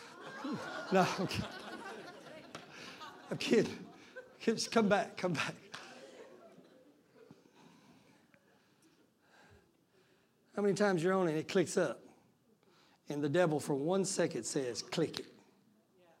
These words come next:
And you have just stepped into the abyss. Do you actually think, <laughs> "It'll be okay, Bud. He is mad at me." That young man, you got a cell phone?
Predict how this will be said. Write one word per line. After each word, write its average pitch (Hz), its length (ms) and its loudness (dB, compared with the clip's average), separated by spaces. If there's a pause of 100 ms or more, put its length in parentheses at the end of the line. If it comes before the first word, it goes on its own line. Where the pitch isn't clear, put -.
(2000)
And 139 140 0
you 170 120 4
have 139 120 2
just 160 240 0
stepped - 340 -4
into 139 340 -2
the 120 200 -4
abyss. 120 880 -4 (640)
Do 160 80 0
you 170 360 2
actually 175 420 2
think, - 500 -12 (300)
<laughs> - 460 -12
"It'll 170 140 6
be 147 120 6
okay, 127 240 0
Bud. 120 320 -4 (640)
He 175 160 4
is 135 100 6
mad 147 340 4
at 156 100 2
me." 160 400 2 (380)
That 147 100 -4
young 165 220 4
man, 165 240 4
you 165 80 4
got 208 120 10
a 240 40 6
cell 196 200 8
phone? 190 280 0